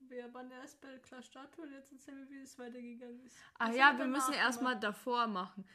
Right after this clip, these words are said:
Speaker 2: Also wir wollten eigentlich, war unser Plan, dass wir jetzt
Speaker 1: So,
Speaker 2: vor-,
Speaker 1: stimmt.
Speaker 2: dass wir vormittags ein bisschen mit dem E-Scooter cool durch die Stadt cruisen. Muss man einfach so sagen. Es ist dann aber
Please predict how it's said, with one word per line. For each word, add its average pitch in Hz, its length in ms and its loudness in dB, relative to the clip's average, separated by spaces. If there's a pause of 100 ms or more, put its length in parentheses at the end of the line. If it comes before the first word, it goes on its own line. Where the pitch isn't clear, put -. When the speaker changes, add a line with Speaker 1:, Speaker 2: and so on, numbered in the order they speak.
(160)
Speaker 2:
Also 233 320 0
wir 220 140 -2
wollten 220 400 0
eigentlich, 240 640 0
war 226 160 2
unser 214 220 -2
Plan, 208 400 -2
dass 226 240 -8
wir 214 100 -4
jetzt 196 280 -6
Speaker 1:
So, 311 60 -12
Speaker 2:
vor-, 226 200 -8
Speaker 1:
stimmt. 262 180 -6
Speaker 2:
dass 214 220 -2
wir 214 100 -2
vormittags 247 880 -4 (540)
ein 214 140 -4
bisschen 233 420 -2
mit 202 220 -2
dem 196 340 -6 (460)
E-Scooter 240 920 -4 (200)
cool 254 180 -2
durch 220 240 -6
die 214 140 -8
Stadt 233 420 -6
cruisen. 202 560 -8 (540)
Muss 262 260 0
man 269 140 6
einfach 220 240 4
so 220 140 -6
sagen. 190 360 -2 (480)
Es 233 180 -6
ist 285 200 -6
dann 269 160 0
aber 220 520 2